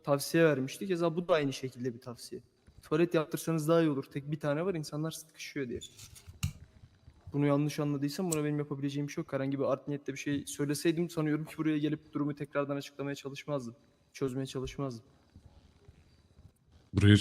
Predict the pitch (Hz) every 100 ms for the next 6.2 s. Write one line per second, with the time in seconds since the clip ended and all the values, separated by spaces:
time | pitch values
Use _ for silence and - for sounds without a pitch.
0 | - - 95 - - 87 92 101 - -
1 | - 127 170 127 101 90 - - - -
2 | - 95 87 82 - 90 87 87 85 98
3 | 98 - 98 117 - 107 95 85 - 143
4 | 117 95 - 120 - - - - - _
5 | _ - 120 120 107 107 104 92 98 90
6 | 98